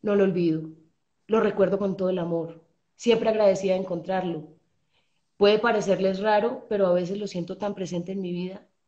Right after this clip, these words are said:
como un ángel, como alguien que me cuida, alguien que sigue vivo en, a su manera. Hoy dedico este espacio para hablarles de él, el primer niño amigo, el primer niño parcero,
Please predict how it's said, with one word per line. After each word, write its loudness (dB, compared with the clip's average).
como 0
un 0
ángel, -2
como -2
alguien 0
que -4
me -4
cuida, -4
alguien 2
que 2
sigue 2
vivo 4
en, 0
a 2
su -2
manera. 0
Hoy 4
dedico 4
este 0
espacio -2
para 4
hablarles 2
de 0
él, -10
el 0
primer 4
niño 6
amigo, 2
el 2
primer 0
niño 4
parcero, 2